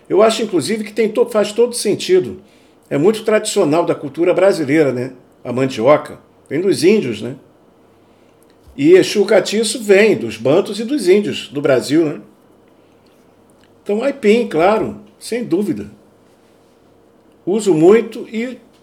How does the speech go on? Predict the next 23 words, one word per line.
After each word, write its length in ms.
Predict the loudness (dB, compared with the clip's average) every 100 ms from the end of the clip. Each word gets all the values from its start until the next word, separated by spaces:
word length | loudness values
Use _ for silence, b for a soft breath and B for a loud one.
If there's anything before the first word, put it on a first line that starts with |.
| _ _ _ _
resultado 600 | 2 2 0 2 4 6
excelente. 800 | 4 4 2 2 0 -4 -14 -20 _ _ _ _ _ _ _
Sem 200 | -8 -4
nenhum 120 | -2
tipo 280 | -2 -4 -8
de 80 | -8
problema. 500 | -2 0 0 -2 -6 -18 _ _ _ _ _ _ _ _ _ _ _ _ _ _ _ _ _
Tá? 420 | 0 0 0 -8 _
Tradicionalíssimo 960 | -2 0 0 0 0 0 -2 -8 -8 -6
na 120 | -6
cultura 460 | -6 -10 -2 0
do 60 | 0
Brasil. 520 | 2 0 0 -6 -8 -14 _ _ _ _ _ _ _ _ _ _ _
E 140 | -2
Exu 340 | -2 -2 0 2
é 60 | 2
um 80 |
ancestral 460 | 0 0 -2 0 2
brasileiro, 520 | 2 0 2 2 4
né? 200 | 0 -4
Exu 240 | -4 -2 -2
é 20 |
entidade. 560 | -2 0 0 0 -4